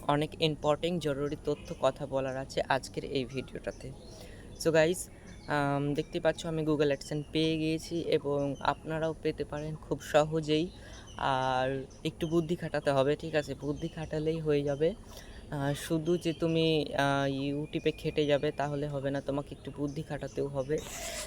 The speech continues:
তাহলে তুমি পেয়ে যেতে পারো খুব শিগগিরই।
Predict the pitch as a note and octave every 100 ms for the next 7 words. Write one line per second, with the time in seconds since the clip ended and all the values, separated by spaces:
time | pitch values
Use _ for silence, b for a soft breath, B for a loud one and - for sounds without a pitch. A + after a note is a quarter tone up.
0 | - - C#3 C#3 C#3+ - D3 C#3 C#3+ C3+
1 | A#2+ - A#2+ A#2 B2+ C#3+ - C#3 A#2+ -
2 | -